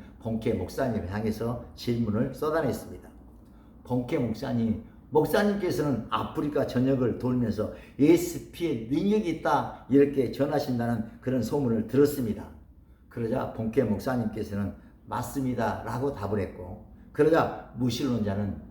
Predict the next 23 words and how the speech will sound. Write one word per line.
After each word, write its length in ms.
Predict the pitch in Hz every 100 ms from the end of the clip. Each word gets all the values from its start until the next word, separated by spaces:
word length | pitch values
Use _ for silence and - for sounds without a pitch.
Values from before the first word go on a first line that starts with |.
| - - - - - - - - -
잠시 560 | 170 196 208 196 143
머뭇거림도 720 | 104 135 175 165 156 131 110
없이 280 | 101 - 90 - - -
곧이어 440 | 127 123 110 90 - - -
"에이에스피의 680 | 139 180 180 - 165 160 123
능력이 400 | 127 185 208 147
있다고 720 | 147 - 180 180 165 110 - - - - -
말하는 640 | 120 131 131 131 120 - - - -
당신의 560 | 131 139 139 127 107
말에 340 | 90 90 90 82 -
나는 360 | 117 127 165 -
전혀 460 | - 123 143 165 -
동의할 360 | 117 117 123 110
수가 220 | 110 101
없습니다." 440 | - - 87 - - - - - -
그러자 360 | 123 135 123
본케 640 | - 117 - - - 131 110
목사님은 680 | 101 98 127 107 101 98 87 -
"선생님 800 | - - - - 202 208 208 196
왜 140 | 151 180
그렇게 500 | 202 - 180 175 -
저의 300 | - 139 107
말에 320 | 101 110